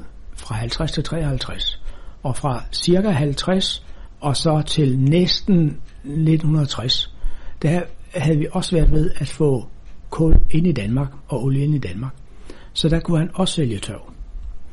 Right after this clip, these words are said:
Og der var han ene på markedet, og han havde en stor, stor, øh, tørvefabrik med otte stampemaskiner, der kørte i døgndrift. Og stampemaskiner, det vil sige, at det var tørvesmuld,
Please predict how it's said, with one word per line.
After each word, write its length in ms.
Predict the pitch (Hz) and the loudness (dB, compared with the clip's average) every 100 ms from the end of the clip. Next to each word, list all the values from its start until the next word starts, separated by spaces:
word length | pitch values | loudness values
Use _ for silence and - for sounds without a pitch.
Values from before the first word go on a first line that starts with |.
| - - | -10 -6
Og 140 | 143 | -2
der 100 | 170 | 0
var 140 | 185 156 | 0 0
han 220 | 165 156 | -2 -2
ene 300 | 156 165 190 | 0 0 0
på 140 | 185 | 0
markedet, 560 | 127 101 98 - 104 104 | -2 0 0 -2 -4 -8
og 80 | 131 | -4
han 120 | 147 | -2
havde 160 | 147 190 | 0 0
en 120 | 180 | -2
stor, 400 | - - 196 208 | -4 -2 -2 -2
stor, 380 | - 180 175 175 - - - - - - | -2 0 0 -4 -12 -10 -10 -8 -10 -4
øh, 160 | 156 135 | -2 0
tørvefabrik 720 | 147 175 185 175 160 175 - - - - | 0 2 0 2 2 2 -4 -6 -6 0
med 320 | 147 135 127 - | 2 2 0 -2
otte 400 | 139 135 165 190 | 2 4 4 2
stampemaskiner, 840 | 156 - - 196 165 - 156 147 135 | 2 4 6 4 2 0 0 0 -2
der 80 | 127 | -2
kørte 280 | 143 156 | -2 0
i 40 | 156 | 0
døgndrift. 580 | 127 123 151 98 - - - - - - - - - - - - | -2 -2 -4 -6 0 4 4 4 -4 -8 -12 -16 -20 -10 -8 -8
Og 60 | - | -6
stampemaskiner, 760 | - 135 165 156 135 139 123 | -2 0 2 2 2 0 0
det 140 | 131 135 | -2 -2
vil 100 | 131 | -2
sige, 400 | - 131 156 160 | 0 0 0 -2
at 140 | 143 | -2
det 140 | 135 | -4
var 180 | 135 120 - | -4 -6 -6
tørvesmuld, 600 | 147 165 175 185 175 | -2 -2 0 2 2